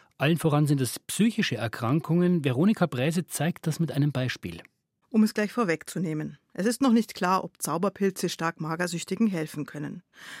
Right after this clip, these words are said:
Speaker 2: Eine kleine Untersuchung mit nur zehn Probanden am Forschungszentrum für Essstörungen in San Diego in den U S A hat einen ersten Schritt unternommen, um das zu klären. Die Frage war,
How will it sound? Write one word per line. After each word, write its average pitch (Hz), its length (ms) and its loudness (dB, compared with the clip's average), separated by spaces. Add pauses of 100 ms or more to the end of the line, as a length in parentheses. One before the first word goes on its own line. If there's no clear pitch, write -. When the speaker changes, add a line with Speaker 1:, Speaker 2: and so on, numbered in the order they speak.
Speaker 2:
Eine 190 140 2
kleine 240 300 2
Untersuchung 208 640 2
mit 165 160 -6
nur 156 120 -6
zehn 220 260 2
Probanden 185 580 2 (240)
am 156 100 -4
Forschungszentrum 214 840 2
für - 160 -4
Essstörungen 214 640 4
in 175 140 -2
San 160 220 -2
Diego 202 340 2
in 185 80 2
den 175 140 -2
U 175 100 -2
S - 180 -4
A 180 220 0 (300)
hat 214 120 0
einen 220 200 4
ersten 170 320 -2
Schritt 226 320 0
unternommen, 165 560 -2
um 156 100 -8
das 151 220 -10
zu 233 100 -4
klären. 175 460 -4 (840)
Die 190 80 2
Frage 185 460 0
war, 262 240 0